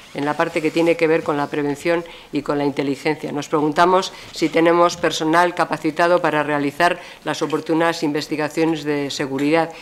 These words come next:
si hay burbujas de seguridad en la zona de operaciones españolas. Ya sé que todo esto de lo que estoy hablando no es nuevo,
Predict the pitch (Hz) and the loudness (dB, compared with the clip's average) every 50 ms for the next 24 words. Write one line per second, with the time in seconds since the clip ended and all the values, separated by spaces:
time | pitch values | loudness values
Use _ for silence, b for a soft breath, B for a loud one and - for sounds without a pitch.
0 | B B B - - 175 170 175 180 180 160 151 143 147 165 165 - 160 147 147 | B B B -4 2 4 6 6 6 6 6 4 2 0 -4 -4 -4 -4 -6 -6
1 | 156 - 156 139 143 147 151 160 165 160 170 151 143 139 - - 156 151 156 160 | -6 -6 -4 -2 0 2 2 2 2 2 0 -2 -2 -4 -4 -4 -4 -2 -2 -2
2 | 160 160 156 143 - - - 147 143 143 - - 151 143 143 143 139 - - - | -4 -4 -6 -6 -8 -6 -6 -6 -6 -6 -6 -4 -4 -4 -4 -4 -6 -8 -12 -14
3 | - - 139 - - - 139 135 135 131 117 - - - - B B B B B | -12 -10 -10 -8 -6 -4 -4 -4 -4 -4 -6 -8 -12 -14 -16 B B B B B
4 | B B B B B B B B B B B - - - - - - - 196 208 | B B B B B B B B B B B -20 -20 -20 -20 -8 -2 0 0 2
5 | 208 254 214 214 208 208 202 202 202 196 - - 208 196 185 175 170 165 156 156 | 2 2 2 2 2 2 4 2 2 0 0 0 2 4 4 6 4 4 2 2
6 | 156 156 156 143 151 151 151 151 156 151 - - 180 185 180 175 180 180 185 196 | 0 -2 -2 -2 -2 0 0 0 -2 -4 -2 0 2 4 4 4 4 4 2 2
7 | 202 190 180 170 165 160 160 156 156 151 - 180 185 196 202 196 208 220 254 285 | 2 2 2 2 2 2 2 2 0 0 2 2 2 2 2 2 2 2 0 0
8 | - | -4